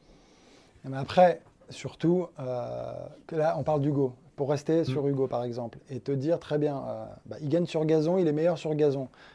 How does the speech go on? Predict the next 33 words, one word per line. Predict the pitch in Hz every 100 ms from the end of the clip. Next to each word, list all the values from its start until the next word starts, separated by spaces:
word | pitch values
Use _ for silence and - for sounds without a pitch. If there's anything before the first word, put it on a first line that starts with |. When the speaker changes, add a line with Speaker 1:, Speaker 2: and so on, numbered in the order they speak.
| _ -
Speaker 1:
On | 120
a | 110
Speaker 2:
Ouais. | 139
Speaker 1:
oub-, | 160
on | 143
a |
oublié | 156 147 160 160
de | 143
citer | - 131 151
aussi | 143 -
un | 143
Seb | - 156
Grosjean, | 151 160 151 143
quand | 127 120
même, | 123
qui | 123
a |
eu | 120
quelques | 123 120
belles | 127 117 - - - 131 147
Speaker 2:
Bien |
sûr. | - 151
Speaker 1:
performances | 160 147 147
en | 143
Grand | 139 123
Chelem, | 113
qui | 135
a |
Speaker 2:
Énorme. | 123 104
Speaker 1:
fait |
des | 127
demi-finales. | 135 139 147 165 156 123 - - - -
Euh, | 131